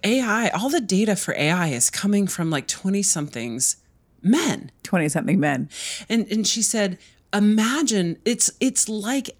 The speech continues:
Speaker 1: every single baby in the world being raised by a
Speaker 2: <laughs>
Speaker 1: twenty-year-old man."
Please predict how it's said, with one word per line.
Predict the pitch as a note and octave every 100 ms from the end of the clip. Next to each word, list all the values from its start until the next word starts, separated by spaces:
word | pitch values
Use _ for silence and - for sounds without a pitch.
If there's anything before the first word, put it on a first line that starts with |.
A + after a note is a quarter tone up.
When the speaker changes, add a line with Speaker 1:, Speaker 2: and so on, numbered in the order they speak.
| -
Speaker 1:
every | A3+ A3+ B3 C#4 C4
single | - A#3 A#3 G#3+ G3+ E3 C#3 _
baby | D3 A3+ A3+ G3 -
in | E3
the | E3
world | D#3 D#3+ A#3+ C4 G3+ C#3+ C#3+ D3
being | F3 F3 E3+ E3 C3+ -
raised | A3 D4 B3+ G3+ - F#3
by | F3+
a | F3
Speaker 2:
<laughs> | - -
Speaker 1:
twenty-year-old | G#3+ A#3 B3+ B3 F#3 E3+ D#3+ F#3+ F3+ -
man." | F#3 B3+ G4 - -